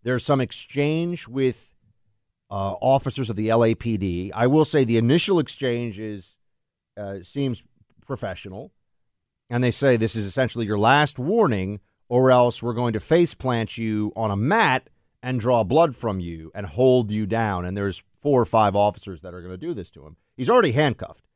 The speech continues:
uh, with his hands behind his back. So they're gonna hold him down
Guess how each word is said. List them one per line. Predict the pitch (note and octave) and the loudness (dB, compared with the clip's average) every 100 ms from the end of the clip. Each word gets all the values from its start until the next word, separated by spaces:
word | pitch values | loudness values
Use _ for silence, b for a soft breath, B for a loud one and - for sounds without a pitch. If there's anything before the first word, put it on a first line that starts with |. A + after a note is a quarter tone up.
| _ _ _ _ | _ _ _ _
uh, | - G2 | -6 -4
with | G2 G2 | -2 -4
his | |
hands | G2 C3 G2 | -2 -4 -4
behind | G2+ E2+ | -6 -8
his | D#2 | -12
back. | C#2+ B1 - | -14 -16 -18
So | - | -8
they're | A2+ A2+ | -4 -2
gonna | A2 | 0
hold | G2+ C#3 C3+ | 2 4 4
him | B2+ | 2
down | A#2 A2+ G2+ G2+ G2+ | 2 2 0 -2 -6